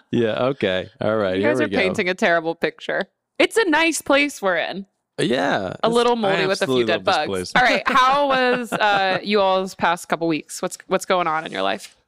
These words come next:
Speaker 1: Good. You know, things are happening. Uh, property management, fun.
Speaker 2: Mm-hmm.
Speaker 1: Good times.
Speaker 3: <laughs>
Speaker 1: Having so much fun. We're in the slow season, you know, stuff's fun. I got an email from an H O A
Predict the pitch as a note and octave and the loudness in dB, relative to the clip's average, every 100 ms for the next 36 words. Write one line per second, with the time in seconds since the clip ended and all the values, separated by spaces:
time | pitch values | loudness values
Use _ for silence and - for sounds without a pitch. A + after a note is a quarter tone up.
0 | _ _ _ - - _ _ _ - A2 | _ _ _ -20 -20 _ _ _ -20 -4
1 | C3+ D3 E3+ F3+ - E3 E3+ F3+ E3+ F3+ | 0 2 0 -4 -4 -2 0 -2 -2 -2
2 | F3 D#3+ D#3+ D#3 D#3 D#3+ E3+ F#3 E3 - | -2 -2 0 0 -2 -2 -2 -4 -8 -6
3 | - C3+ C3+ C3+ C3+ - _ - D3 D3+ | -2 0 0 -2 -6 -14 _ -4 -2 -2
4 | D3 D3+ D#3 E3+ F3+ F3+ - - - D3 | -2 -2 -2 -4 -4 -6 -16 -20 -8 -2
5 | F3 F#3 E2+ D2+ _ _ _ _ - F#3 | 0 0 -2 -8 _ _ _ _ -8 -4
6 | F#3+ F#3+ G3+ F#3+ - D3+ E3 D3+ A#2+ - | -2 0 0 0 -2 -2 0 -2 -2 -2
7 | G3+ D#3 F3+ D#3 A2+ - F#3 F3+ C3+ - | 0 0 0 -2 -4 -2 0 0 -2 -4
8 | C3+ A#2 G#2 A#2 E3 F3 - C#3 C3 B2 | -2 -2 0 -2 0 -2 -2 0 0 -2
9 | C3+ C3 C3 D#3 E3 D3 D3 C#3+ C#3 - | -2 -2 -2 -6 -4 -2 -2 -4 -8 -4
10 | D3 C#3+ - D3 E3 E3 C#3+ D3 C#3+ A#2+ | -4 -4 -4 -2 -2 -2 -2 -2 -2 -2
11 | B2 A2 A2 A#2 A2 G2 G#2 A#2+ C#3 | -2 -2 -2 -2 -2 0 0 -2 -6